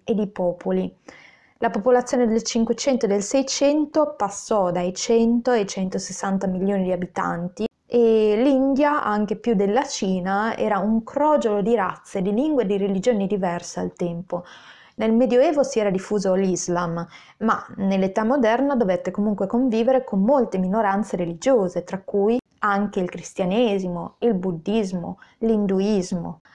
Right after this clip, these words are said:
Al pluralismo religioso faceva poi riscontro anche una grande frammentazione politica, perché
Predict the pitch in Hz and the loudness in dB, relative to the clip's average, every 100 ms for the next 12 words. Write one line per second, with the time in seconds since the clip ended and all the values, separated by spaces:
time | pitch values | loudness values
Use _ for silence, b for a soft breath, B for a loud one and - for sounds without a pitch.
0 | B 233 226 240 247 226 254 330 240 220 | B -2 0 2 4 4 4 2 2 2
1 | 202 214 196 190 180 185 220 180 - 226 | 2 2 2 0 -2 -4 -4 -4 -2 -2
2 | 202 247 190 240 - 262 254 294 285 247 | 0 2 2 0 0 2 2 2 2 2
3 | 185 208 240 208 196 202 226 240 - 185 | 2 2 0 0 0 0 0 0 0 -2
4 | 185 208 - 233 220 220 185 208 196 185 | -2 -4 -4 -2 -2 -2 -4 -4 -4 -6
5 | 185 220 220 214 175 | -4 -4 -2 -2 -2